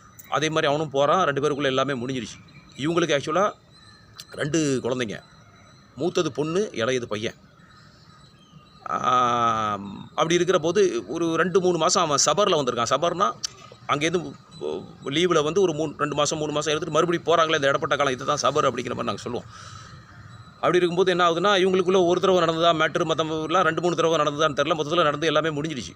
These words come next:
முடிஞ்சதுக்கப்புறம் இவங்க அவங்க வீட்டுக்கு போறது, அவங்க வீ-, வீட்டுக்கு போறது அப்படிங்கிற மாதிரி அந்த ஒரு விஷயங்கள்லாம் நடக்குது. காரணம் என்னன்னா, இவனுடைய அக்காவுமே இவங்களுக்கு ஃப்ரெண்டு. தாயில் பொண்ணத்தை பொறுத்த வரைக்கும் எப்படியும் பக்கத்து தெருவு, மூணாவது தெருவுல உங்களுக்கு பழக்கம் ஏற்பட்டிருக்கும். சிறு வயசுல ஒண்ணா மதரசாலையோ இல்ல பள்ளிக்கூடத்துலயோ படிச்சிருப்பாங்க.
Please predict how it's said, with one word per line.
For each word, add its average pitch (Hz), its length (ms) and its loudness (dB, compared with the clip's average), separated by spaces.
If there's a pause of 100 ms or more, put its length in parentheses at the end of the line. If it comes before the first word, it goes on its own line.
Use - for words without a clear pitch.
(160)
முடிஞ்சதுக்கப்புறம் 147 360 -2
இவங்க 190 320 2
அவங்க 175 220 4
வீட்டுக்கு 160 360 0
போறது, 160 60 0
அவங்க 160 200 0
வீ-, 151 240 -4
வீட்டுக்கு 143 460 -4
போறது 143 200 -2
அப்படிங்கிற 143 360 -4
மாதிரி 151 200 2
அந்த 143 140 0
ஒரு 139 140 -2
விஷயங்கள்லாம் 147 320 -2
நடக்குது. 139 280 0
காரணம் 151 360 2
என்னன்னா, 202 80 -2 (340)
இவனுடைய 170 440 2
அக்காவுமே 214 480 4
இவங்களுக்கு 156 380 2
ஃப்ரெண்டு. 135 260 -2 (880)
தாயில் 131 160 0
பொண்ணத்தை 131 220 -2
பொறுத்த 123 220 -2
வரைக்கும் 131 360 -4 (460)
எப்படியும் 165 500 0
பக்கத்து 147 320 0
தெருவு, 156 120 -2
மூணாவது 151 260 2
தெருவுல 147 260 0
உங்களுக்கு 143 300 -2
பழக்கம் 143 300 0
ஏற்பட்டிருக்கும். 135 500 -2
சிறு 139 220 -2
வயசுல 135 220 0
ஒண்ணா 131 200 0
மதரசாலையோ 131 540 0
இல்ல 127 160 0
பள்ளிக்கூடத்துலயோ 131 480 -2
படிச்சிருப்பாங்க. 120 580 -2